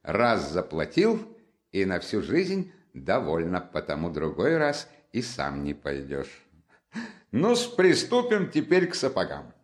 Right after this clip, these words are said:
Каковы? Ведь видно, что поношенные,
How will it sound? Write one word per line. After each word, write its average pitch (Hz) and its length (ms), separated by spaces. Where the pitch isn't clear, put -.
Каковы? 104 640
Ведь 87 220
видно, 123 400
что 123 200
поношенные, 87 760